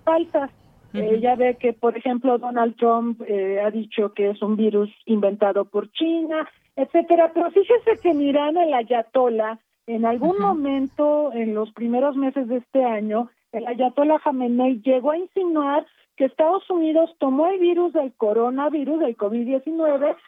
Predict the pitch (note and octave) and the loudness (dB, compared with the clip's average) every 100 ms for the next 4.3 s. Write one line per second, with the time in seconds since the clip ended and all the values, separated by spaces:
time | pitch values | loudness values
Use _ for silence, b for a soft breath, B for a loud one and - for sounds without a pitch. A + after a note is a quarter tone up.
0 | b - D4+ D4+ D4+ D#4 C#4+ C#4+ D4+ D4 | b -2 2 2 2 -2 -2 -2 -2 0
1 | D#4 F#4 E4 C4+ - B3 B3 B3+ C#4 C#4 | 2 2 0 -6 -6 -4 -4 -4 -4 -4
2 | B3 B3+ C4+ D4 C#4+ C#4 C#4+ C#4 C#4 C#4 | -2 0 0 -2 -2 -2 -2 -2 -2 -2
3 | C4+ - - B3 A3+ A3+ A3+ A3+ A3+ A#3+ | -2 -4 -4 -2 0 -2 -2 -2 0 2
4 | A3 A3 G3+ | 0 -2 -4